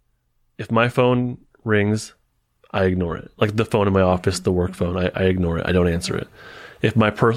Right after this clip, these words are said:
Speaker 1: actually, I have my pho-, my personal phone will be on silent. Um, and if it's not, I mute it real quick and I say, "Hey, sorry about that." And I get back to the session.
Speaker 2: Mm-hmm.
Speaker 1: Though everything is put on hold until the session, or in between sessions, really. That's when my life opens up again. But in session, that's about it.
Speaker 2: Mm-hmm.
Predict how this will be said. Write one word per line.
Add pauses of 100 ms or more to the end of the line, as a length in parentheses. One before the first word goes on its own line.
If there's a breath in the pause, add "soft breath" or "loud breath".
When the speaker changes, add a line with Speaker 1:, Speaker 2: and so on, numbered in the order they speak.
Speaker 1:
actually,
I
have
my
pho-,
my
personal
phone
will
be
on
silent. (840)
Um,
and
if
it's
not, (360)
I
mute
it
real
quick
and
I
say,
"Hey,
sorry
about
that." (140)
And
I
get
back
to
the
session.
Speaker 2:
Mm-hmm. (240)
Speaker 1:
Though
everything
is
put
on
hold (120)
until
the
session,
or (120)
in
between
sessions,
really.
That's
when (200)
my
life
opens
up
again.
But
in
session,
that's
about
it.
Speaker 2:
Mm-hmm.